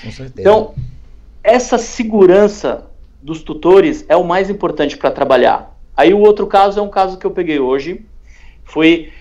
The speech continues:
Speaker 2: fazer o primeiro atendimento hoje. São dois cães que já se pegaram, são três machos que vivem numa casa com mãe e filha,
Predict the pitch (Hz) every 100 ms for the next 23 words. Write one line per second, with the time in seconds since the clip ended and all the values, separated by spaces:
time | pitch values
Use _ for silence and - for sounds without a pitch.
0 | - - 151 170 175 170 185 190 190 180
1 | 170 185 180 170 120 113 - - 185 196
2 | 196 190 185 196 185 - 202 180 147 131
3 | - - 143 - 175 190 156 156 160 175
4 | - - 175 139 139 135 151 160 185 185
5 | 185 190 190 170 180 175 160 127 113 -